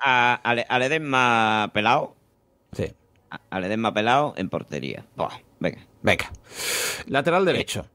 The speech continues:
Speaker 2: Tenemos a Iza Carcelén. Centro de la defensa. Tenemos a Fali y a Víctor
Speaker 1: Con un
Speaker 2: Chus.
Speaker 1: con Fali, con un poquito menos de pelo que Ledesma.
Speaker 2: Sí,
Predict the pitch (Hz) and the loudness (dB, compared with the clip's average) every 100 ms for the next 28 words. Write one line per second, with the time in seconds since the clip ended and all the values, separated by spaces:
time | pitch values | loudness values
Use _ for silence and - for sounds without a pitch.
0 | _ _ _ _ - 123 151 139 160 196 | _ _ _ _ 0 4 4 6 4 4
1 | - _ - 170 - 175 143 123 113 92 | 0 _ -2 0 2 2 2 2 2 0
2 | 90 - _ _ _ _ _ _ _ _ | -4 -12 _ _ _ _ _ _ _ _
3 | _ _ _ _ _ _ - 185 190 180 | _ _ _ _ _ _ 2 4 6 6
4 | 156 131 - 95 90 - _ _ _ - | 6 4 2 -4 -6 -10 _ _ _ -4
5 | 117 127 113 107 151 180 190 - 127 139 | 2 4 4 4 4 4 2 0 2 4
6 | 170 143 113 95 - - - - _ - | 4 2 2 -4 -4 -8 -8 -8 _ -4
7 | - 117 117 104 87 101 98 92 92 92 | 2 2 2 0 0 0 0 0 2 2
8 | 95 90 92 98 120 131 - - _ _ | 2 2 2 2 2 -2 -4 -16 _ _
9 | - - 170 247 | -16 -10 0 0